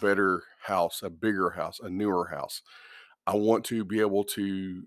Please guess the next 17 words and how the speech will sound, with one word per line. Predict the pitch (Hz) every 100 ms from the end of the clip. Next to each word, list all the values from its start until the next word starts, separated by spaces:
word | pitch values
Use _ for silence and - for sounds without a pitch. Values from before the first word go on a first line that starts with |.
| -
have | 95 104 98 95 85 - -
this | 101 107 113 -
career | - - 101 90 92 90 87 - _ _ _ _ _ _ _
that | 110 101
I | 95
can | - 92 87 - - _ -
focus | 110 101 101 95 90
on | 80 73 - _ _ _ _ _ -
instead | 101 107
of | 101 92 - _ _ _ _ _ _ _ _ _ _ _ _ _ - 107
being | 120 110
in | 104
the |
situation | - 110 107 101 92 92
that |
I'm | 87 90
in." | 62